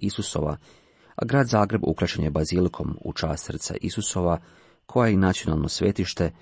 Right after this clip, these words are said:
današnju ćemo emisiju posvetiti povijesti gradnje spomenute bazilike i njenim graditeljima i dobrotvorima. Dakako, na odabranim primjerima. Emisiju koja slijedi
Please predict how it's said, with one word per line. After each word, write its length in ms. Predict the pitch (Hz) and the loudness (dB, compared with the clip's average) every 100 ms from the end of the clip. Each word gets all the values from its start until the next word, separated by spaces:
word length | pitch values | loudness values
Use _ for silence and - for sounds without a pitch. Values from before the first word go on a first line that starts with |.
| - _ _ | -20 _ _
današnju 440 | - 120 131 127 101 | 0 4 4 2 -2
ćemo 220 | 92 80 | 0 2
emisiju 460 | 76 82 92 - 80 | 2 2 0 -2 -4
posvetiti 580 | - - 82 85 - | -4 -6 -4 -4 -8
povijesti 520 | - 87 98 101 - 104 | -6 0 2 2 0 -2
gradnje 340 | 80 78 80 | -2 0 -2
spomenute 520 | - 87 78 78 76 | -2 -4 -2 -2 -2
bazilike 600 | 82 90 87 76 - 87 82 - - - | 0 0 0 -2 -2 -4 -4 -10 -20 -4
i 140 | - | 4
njenim 360 | 135 110 104 107 | 6 6 6 4
graditeljima 680 | 92 80 82 - 90 98 - | 4 0 -2 0 2 2 2
i 120 | 107 | 4
dobrotvorima. 720 | 101 82 76 78 73 76 73 - _ _ _ _ _ | 4 4 0 -4 -2 -2 -2 -8 _ _ _ _ _
Dakako, 640 | - 92 - 85 - 117 - - - | 0 0 2 -4 0 -2 -2 -18 -2
na 140 | 123 127 | 4 6
odabranim 440 | 123 117 117 117 | 6 6 6 4
primjerima. 560 | 117 80 78 78 78 76 _ _ _ _ - | 4 2 0 0 -2 -4 _ _ _ _ 2
Emisiju 500 | 104 95 85 - 82 | 6 6 6 2 0
koja 180 | 73 | -2
slijedi 480 | 69 - 82 95 104 | -6 -2 0 4 2